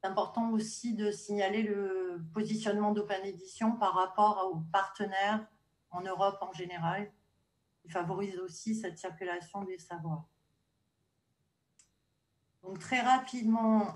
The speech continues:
Open Edition, pour ceux qui ne nous connaîtraient pas, est donc une infrastructure nationale de recherche depuis deux mille seize.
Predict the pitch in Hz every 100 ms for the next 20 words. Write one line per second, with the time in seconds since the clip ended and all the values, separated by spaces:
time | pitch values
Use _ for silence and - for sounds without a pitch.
0 | - 185 214 208 214 220 214 - 220 214
1 | - 160 - 208 208 - - 180 180 170
2 | 175 175 180 175 240 240 254 254 233 220
3 | 226 214 208 - - _ _ _ _ 185
4 | 180 196 - - 185 - 190 - 214 -
5 | 233 220 208 208 214 208 202 202 196 170
6 | 180 185 - 202 190 185 160 165 160 -
7 | - 165 160 160 - - 160 160 160 -
8 | - 220 254 269 247